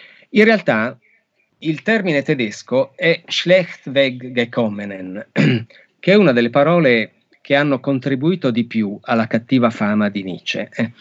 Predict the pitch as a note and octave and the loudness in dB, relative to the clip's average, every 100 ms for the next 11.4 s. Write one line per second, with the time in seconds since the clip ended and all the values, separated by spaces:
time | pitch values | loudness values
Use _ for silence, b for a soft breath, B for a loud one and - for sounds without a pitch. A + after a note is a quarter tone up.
0 | B B - D3 C#3 F3 B2+ C3+ C#3+ C#3 | B B 0 0 4 2 4 2 0 2
1 | G3 D3 A#2 A#2 B2+ A2 F2+ G2 G#2+ B2+ | 2 2 2 0 2 2 -2 -8 -8 -6
2 | B2 B2 A#2 G2+ G#2 A2 B2 C#3 - F3+ | -4 -2 -2 -2 -4 -2 0 -2 -2 0
3 | A#2+ G2 G2+ A2+ - A2+ A2 G#2+ G#2 G2+ | 2 0 -2 -4 -2 0 2 0 -4 -6
4 | - - - - - - - B B B | -6 -8 -10 -12 -14 -16 -20 B B B
5 | B B - C#3 A#2+ A2+ - - C#3 A2+ | B B 2 4 4 2 -8 -12 -2 -2
6 | G#2 G#2 B2+ E3 _ _ - A#2+ G#2+ A2 | -2 0 0 -2 _ _ -10 -8 -4 2
7 | C#3 A#2+ A2+ C3+ A#2 G#2+ A#2+ D3 C#3 - | 2 2 0 2 4 4 2 0 -2 -8
8 | G#2+ G#2 A2 - G2+ G2 A#2+ - D3 B2+ | -8 -6 -6 -6 -6 -4 -6 0 2 4
9 | A2 G#2+ - A2+ C3+ C3 A2+ G2 E2+ F#2 | 2 0 -2 2 2 4 4 2 -2 -10
10 | - - G#2+ A2 C#3+ C3+ C3 G#2 G2 F#2+ | -12 -12 -10 -4 4 6 6 2 -2 -6
11 | - - - | -10 -12 -20